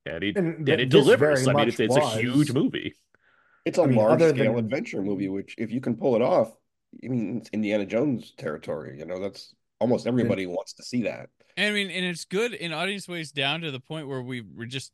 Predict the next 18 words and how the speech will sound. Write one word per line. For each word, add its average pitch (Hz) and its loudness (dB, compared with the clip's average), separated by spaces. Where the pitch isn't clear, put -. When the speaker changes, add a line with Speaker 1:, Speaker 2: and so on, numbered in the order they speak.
Speaker 4:
introducing 131 -6
these, 113 -10
like, 104 -6
side 139 -2
characters 104 -6
that 104 -4
are 98 -6
highly 123 -2
memorable 107 -6
from 90 -10
this 82 -12
movie, 78 -12
like 87 -14
the 92 -12
guy 92 -10
with 92 -12
the, 80 -14
the 82 -14